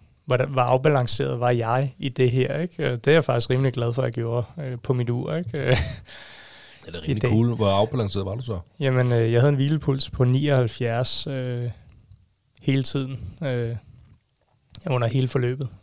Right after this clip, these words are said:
Speaker 1: Øh, og det er sådan rimelig stille og roligt jo. Øh, så jeg har ikke været stresset eller, eller noget på den måde. Altså... Øh, og, jamen, jeg blev sat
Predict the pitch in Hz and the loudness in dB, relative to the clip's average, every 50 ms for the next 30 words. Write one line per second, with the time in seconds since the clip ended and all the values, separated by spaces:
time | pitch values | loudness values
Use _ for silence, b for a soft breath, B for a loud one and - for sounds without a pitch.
0 | 180 160 139 131 123 123 120 117 - - - _ _ - 131 - 143 139 127 135 | -6 -4 -2 -2 -2 -4 -6 -8 -10 -12 -20 _ _ -16 -4 2 4 4 4 4
1 | 120 120 117 117 120 120 117 110 - - - - - - - 139 127 127 123 120 | 2 0 0 0 0 -2 -2 -4 -6 -12 -20 -10 -10 -4 -2 0 2 2 2 2
2 | 120 120 123 127 131 131 131 123 - - - 175 160 143 135 131 131 139 135 123 | 0 0 -2 -2 -4 -4 -6 -8 -10 -12 -14 -12 -10 -8 -8 -8 -8 -8 -10 -10
3 | - _ _ _ - - 143 127 123 117 113 127 139 143 156 156 143 123 - - | -12 _ _ _ -8 -4 -2 -2 0 2 2 2 2 2 2 2 2 2 2 -2
4 | - - - 127 120 120 - - 147 139 127 120 117 117 117 110 - - b b | -4 -4 -6 -4 -4 -4 -4 -4 -2 -2 -2 -2 -4 -6 -8 -10 -12 -14 b b
5 | b b b b b b b b b b b b b b b - 143 123 120 113 | b b b b b b b b b b b b b b b 0 2 2 2 2
6 | 120 117 120 123 - - 131 131 127 135 139 135 120 120 117 117 113 110 180 156 | 4 2 2 2 2 0 -2 -2 -2 -2 -4 -4 -4 -2 -2 -4 -4 -6 -4 -4
7 | 131 - - 120 107 - - - 175 156 139 127 120 117 110 107 107 - - - | -4 -2 -2 -4 -8 -8 -14 -12 -10 -8 -6 -4 -4 -4 -6 -6 -8 -14 -16 -20
8 | - - - _ _ _ b b b b b b b b b b b b b b | -20 -20 -20 _ _ _ b b b b b b b b b b b b b b
9 | b b b b b b b b b b b b b b b _ _ - - 131 | b b b b b b b b b b b b b b b _ _ -4 0 2
10 | 120 110 101 B B B B B B _ _ _ - 131 120 120 127 139 135 135 | 2 2 0 B B B B B B _ _ _ -8 -4 0 2 2 2 4 4
11 | 131 120 110 - - 135 131 | 2 2 2 0 0 -2 -2